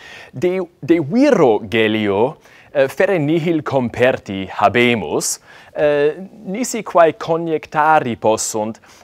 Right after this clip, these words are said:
ex verbis, eh, eius operis, nonne? Eh, vixit Gellius, eh, saeculo secundo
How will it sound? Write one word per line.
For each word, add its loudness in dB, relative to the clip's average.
ex 2
verbis, -2
eh, 2
eius 2
operis, 4
nonne? 0
Eh, 2
vixit -6
Gellius, 2
eh, -6
saeculo 0
secundo 0